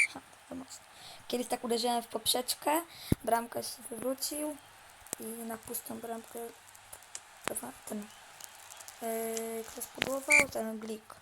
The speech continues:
Znaczy nie Glik, co ja mówię? Yy, ten pi-, nie, jaki Piszczek, co ja mówię? No tak, Piszczek właśnie.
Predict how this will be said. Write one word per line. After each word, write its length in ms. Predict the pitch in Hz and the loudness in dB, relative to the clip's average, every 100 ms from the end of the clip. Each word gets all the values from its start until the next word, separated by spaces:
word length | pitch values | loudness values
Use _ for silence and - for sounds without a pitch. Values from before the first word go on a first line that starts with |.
| - - - - - | -16 -16 -20 -10 2
Znaczy 180 | - | 4
nie 120 | 320 262 | 4 4
Glik, 180 | - | 2
co 120 | - 240 | 0 0
ja 20 | |
mówię? 240 | 220 214 208 214 214 214 | 2 2 2 2 2 0
Yy, 60 | 214 | 0
ten 220 | 208 208 - - - - | 0 -2 -6 -16 -16 -12
pi-, 160 | - - - | -8 -6 -2
nie, 120 | 233 | 0
jaki 180 | 233 - | -2 -4
Piszczek, 400 | 233 - 220 214 | -4 -2 0 0
co 60 | |
ja 40 | 226 | -2
mówię? 160 | 214 | -2
No 140 | 214 220 | -4 -6
tak, 120 | - | -8
Piszczek 300 | 226 - - | -6 -6 -6
właśnie. 280 | 220 - | -10 -10